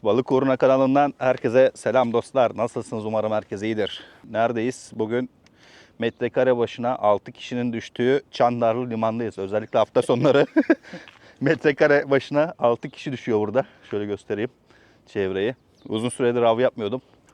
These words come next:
Bu bölgede yoğun istek ve talep doğrultusunda bugün İbrahim Koç var yanımda.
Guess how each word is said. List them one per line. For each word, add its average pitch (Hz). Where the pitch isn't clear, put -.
Bu 110
bölgede 101
yoğun 110
istek 110
ve 101
talep 101
doğrultusunda 104
bugün 110
İbrahim 110
Koç -
var 101
yanımda. 101